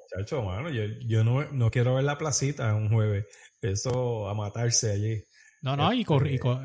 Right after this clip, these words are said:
Speaker 2: chicos, vamos a mantenernos en running, corriendo. <laughs>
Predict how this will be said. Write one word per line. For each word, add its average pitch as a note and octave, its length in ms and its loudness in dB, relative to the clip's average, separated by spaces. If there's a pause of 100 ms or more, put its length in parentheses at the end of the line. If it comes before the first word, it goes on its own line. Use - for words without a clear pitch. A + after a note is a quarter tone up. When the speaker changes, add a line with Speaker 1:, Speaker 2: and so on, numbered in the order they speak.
(280)
Speaker 2:
chicos, G3+ 260 -2
vamos F3+ 220 0
a - 20 -4
mantenernos F#3+ 520 2
en F#3 60 2
running, E3+ 420 0 (120)
corriendo. C#3+ 680 2
<laughs> - 40 -6